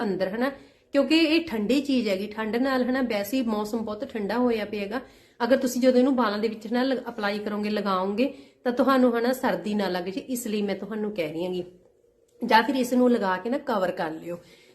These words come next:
ਤਾਂ ਤੁਸੀਂ ਇਹਨੂੰ ਲਗਾਉਣਾ ਕਿਵੇਂ ਹੈ? ਸਭ ਤੋਂ ਪਹਿਲਾਂ ਤਿੰਨੇ ਚੀਜ਼ਾਂ ਨੂੰ ਮਿਕਸ ਕਰਕੇ ਦੇਖੋ, ਸਰੋਂ ਦਾ ਤੇਲ ਹੋ ਗਿਆ, ਦਹੀਂ ਹੋ ਗਈ ਤੇ ਐਲੋਵੇਰਾ ਹੋ ਗਿਆ।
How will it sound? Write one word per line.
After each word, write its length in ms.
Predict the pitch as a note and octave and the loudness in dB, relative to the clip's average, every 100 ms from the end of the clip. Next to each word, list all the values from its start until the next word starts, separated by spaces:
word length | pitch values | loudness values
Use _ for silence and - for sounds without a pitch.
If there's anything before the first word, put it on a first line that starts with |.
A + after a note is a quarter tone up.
| - | -2
ਤਾਂ 100 | C#4+ | 0
ਤੁਸੀਂ 220 | C4+ D#4 | 4 4
ਇਹਨੂੰ 160 | E4+ | 6
ਲਗਾਉਣਾ 380 | D#4 A#3 F#3+ G3+ | 6 4 0 -2
ਕਿਵੇਂ 280 | A3 B3+ B3 | -2 2 2
ਹੈ? 40 | |
ਸਭ 180 | B3+ A3+ | 2 -2
ਤੋਂ 180 | - D#4 | -6 -4
ਪਹਿਲਾਂ 300 | D4+ B3 C4+ | 0 0 0
ਤਿੰਨੇ 340 | C4 A#3 A#3 | 0 0 0
ਚੀਜ਼ਾਂ 340 | B3 B3+ G3+ A3 | 0 0 -2 -2
ਨੂੰ 80 | A3+ | -2
ਮਿਕਸ 280 | G3 G3 | -4 -2
ਕਰਕੇ 360 | C#4+ B3+ F#3+ A#3 | -4 -2 -4 -2
ਦੇਖੋ, 240 | A3+ A#3 | -4 -4
ਸਰੋਂ 320 | B3 G#3+ G3 A#3+ | -6 -4 -2 0
ਦਾ 120 | B3+ | 0
ਤੇਲ 240 | B3 A#3 | 0 -2
ਹੋ 140 | A3 A3 | -2 -4
ਗਿਆ, 200 | A3+ A#3 | -2 -4
ਦਹੀਂ 400 | F#3 E3+ G3+ A3 | -4 -6 -4 -6
ਹੋ 200 | A3+ A3+ | -4 -4
ਗਈ 200 | A3+ B3 | -2 -2
ਤੇ 140 | B3 A#3+ | -2 -6
ਐਲੋਵੇਰਾ 460 | G3 E3 D#3 E3+ | -4 -4 -6 -10
ਹੋ 80 | F3 | -12
ਗਿਆ। 180 | F3 F3+ | -14 -16